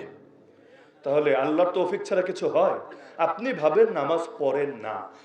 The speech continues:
কিন্তু আপনার ভাবা দরকার ছিল কি জানেন? আল্লাহ আপনাকে তার সামনে দাঁড় করাচ্ছেন না।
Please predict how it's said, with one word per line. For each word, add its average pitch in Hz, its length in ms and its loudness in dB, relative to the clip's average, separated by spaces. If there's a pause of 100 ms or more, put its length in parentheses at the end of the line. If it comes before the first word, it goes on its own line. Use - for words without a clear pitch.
(100)
কিন্তু 175 260 -2
আপনার 180 340 -2
ভাবা 143 240 0
দরকার 190 300 -4
ছিল 120 300 -10
কি 139 100 -10
জানেন? 135 380 -6 (400)
আল্লাহ 170 380 -2
আপনাকে 147 380 -8
তার 123 200 -6
সামনে 131 360 -10
দাঁড় 113 260 -6
করাচ্ছেন 113 520 -10
না। 98 540 -14